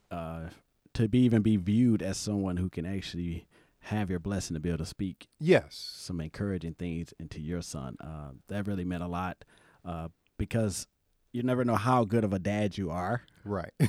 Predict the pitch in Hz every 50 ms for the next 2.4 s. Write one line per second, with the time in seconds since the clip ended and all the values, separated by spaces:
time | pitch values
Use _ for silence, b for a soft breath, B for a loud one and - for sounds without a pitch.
0 | - - 123 - 202 175 143 120 123 123 123 131 139 135 139 127 - - 135 127
1 | 123 120 123 123 139 - - 143 127 - - 117 - - 143 - - - - 160
2 | 123 110 - - - - -